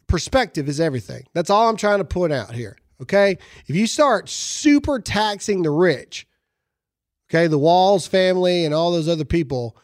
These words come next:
all right, that two point three million people that Walmart employs jumps down to one point one million.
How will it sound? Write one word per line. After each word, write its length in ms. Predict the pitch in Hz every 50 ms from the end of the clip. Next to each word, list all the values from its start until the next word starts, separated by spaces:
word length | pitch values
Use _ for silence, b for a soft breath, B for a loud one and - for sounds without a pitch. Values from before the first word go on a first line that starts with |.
| _ _ _ _
all 80 | - 156
right, 160 | 160 156 151
that 180 | 147 202 214 156
two 160 | - 233 247 202
point 280 | - 240 240 220 185
three 140 | - 208 220
million 340 | 185 190 196 208 208 202 175
people 280 | 139 175 214 190 208 196
that 160 | 180 147 127
Walmart 440 | 143 165 190 202 208 214 214 214 196
employs 720 | 202 185 160 185 208 214 214 208 208 202 180 - - - _ _ _ _ _ _ _ _ _ _ _ _ _
jumps 400 | - - 143 185 196 190 165 135
down 240 | 156 190 185 180 165
to 400 | 131 170 170 165 160 156 151 147 143 135
one 240 | 139 170 180 180 160
point 280 | 131 165 175 156 135
one 260 | 131 147 196 196 180 160
million. 340 | 151 127 110 101 95 -